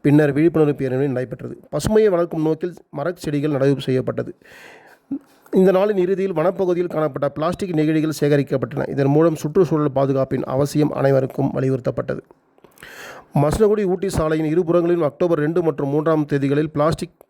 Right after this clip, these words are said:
சேகரிப்பு பணிகள் சிறப்பாக மேற்கொள்ளப்பட்டன. வனத்துறையினர், பள்ளி மாணவர்கள் மற்றும் உள்ளூர் மக்கள் இதில் இணைந்து பங்கேற்றனர். அக்டோபர் மூன்று அன்று மசனகுடி வன சோதனை சாவடியில் ஊட்டி தெப்பக்காடு வனசாலையில் பிளாஸ்டிக் பயன்படுத்த தடுக்க விழிப்புணர்வு பணி நடைபெற்றது.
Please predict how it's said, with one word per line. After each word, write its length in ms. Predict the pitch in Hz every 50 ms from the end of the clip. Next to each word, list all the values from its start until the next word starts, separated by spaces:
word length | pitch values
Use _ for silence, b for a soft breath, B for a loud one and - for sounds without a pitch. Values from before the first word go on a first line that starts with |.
| _ _ _ _ _ _ _ _
சேகரிப்பு 440 | - - 165 160 170 160 147 147 143
பணிகள் 380 | - 147 139 143 135 143 139 -
சிறப்பாக 420 | 143 147 147 143 - 139 139 151
மேற்கொள்ளப்பட்டன. 680 | 143 139 139 135 139 135 131 120 127 120 139 123 - B B B B B B B B B _ -
வனத்துறையினர், 600 | 139 135 147 180 175 - 175 170 160 156 156 160
பள்ளி 320 | 156 156 143 143 160 175
மாணவர்கள் 400 | 165 147 143 143 147 139 139 151
மற்றும் 380 | 143 139 139 139 - 151 143 135
உள்ளூர் 260 | 135 151 160 175 170
மக்கள் 480 | 151 147 143 - - - 139 73 - -
இதில் 300 | - - 156 143 156 156
இணைந்து 280 | 147 139 143 135 143 147 -
பங்கேற்றனர். 440 | 135 127 123 127 120 - 123 123 - - _ _ _ _ _ _ B B B B B B B B B B
அக்டோபர் 420 | 147 147 143 - 220 214 202 185
மூன்று 280 | 180 180 190 202 190 180
அன்று 220 | 165 160 175 175 156 143 - _ _
மசனகுடி 440 | 156 151 139 - 190 190 190 196 196
வன 200 | 170 156 160 170
சோதனை 320 | 160 - 170 160 160 160 151 -
சாவடியில் 360 | 151 143 143 147 147 160 165
ஊட்டி 420 | 156 156 175 160 - 185 190 - -
தெப்பக்காடு 460 | - 151 - - 180 165 175 170 160 160
வனசாலையில் 600 | 143 147 160 143 156 151 143 143 143 160 170 - _ _ B B B B B B B B
பிளாஸ்டிக் 380 | - 156 180 - 226 214 170
பயன்படுத்த 480 | - 175 170 175 151 160 156 147 165 151
தடுக்க 380 | 135 147 147 151 147 - 156
விழிப்புணர்வு 480 | 139 135 156 175 170 - 165 156 151 156
பணி 180 | 135 147 147 151
நடைபெற்றது. 520 | 143 131 135 131 131 120 127 127 127 -